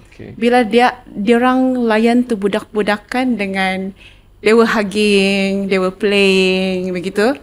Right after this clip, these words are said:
Speaker 2: At that moment, saya rasa malu dengan diri saya. Because for me, at that time,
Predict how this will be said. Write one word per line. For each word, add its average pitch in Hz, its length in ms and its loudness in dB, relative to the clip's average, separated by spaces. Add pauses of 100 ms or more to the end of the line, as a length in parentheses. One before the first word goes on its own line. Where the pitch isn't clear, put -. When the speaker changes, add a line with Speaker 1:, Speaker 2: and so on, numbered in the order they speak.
(380)
Speaker 2:
At 220 180 0
that 330 160 2
moment, 294 460 6
saya 240 200 2
rasa 240 140 -2
malu 190 260 -2
dengan 180 220 -4
diri 175 220 2
saya. 165 320 -10 (720)
Because 277 640 0 (680)
for 233 220 2
me, 330 560 0
at 208 240 -4
that 226 240 0
time, 339 480 2